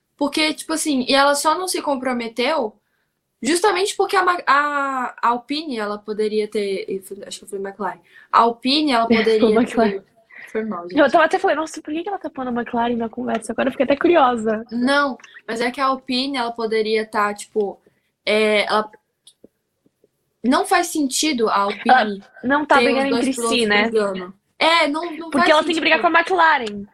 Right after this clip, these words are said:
Speaker 1: Exato, e assim,
Speaker 2: É,
Speaker 1: poderia
Speaker 2: eu
Speaker 1: ter sido um
Speaker 2: entendi.
Speaker 1: final bem pior pra,
Speaker 2: Sim.
Speaker 1: pra Alpine, não fosse
Speaker 2: Um prejuízo.
Speaker 1: os a-, os dois abandonos da McLaren, entendeu?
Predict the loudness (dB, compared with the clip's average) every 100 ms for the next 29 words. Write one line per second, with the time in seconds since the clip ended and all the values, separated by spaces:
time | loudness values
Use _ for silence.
0 | _ -2 -2 0 -2 -2 -4 -8 -8 -8
1 | -2 2 4 2 -2 -6 -6 -6 -4 -4
2 | -4 -4 0 0 0 -2 -2 -2 0 4
3 | 2 2 -6 _ _ _ -6 -2 -2 -4
4 | -6 -6 -4 -4 -6 -6 -6 -6 -10 -16
5 | _ _ _ _ _ _ -2 0 0 -2
6 | 2 2 2 0 0 2 2 0 -2 -4
7 | -4 -4 -2 -2 -4 -2 -2 0 0 0
8 | 0 -2 -2 -2 -2 -4 0 2 2 0
9 | -8 -12 -10 -8 -8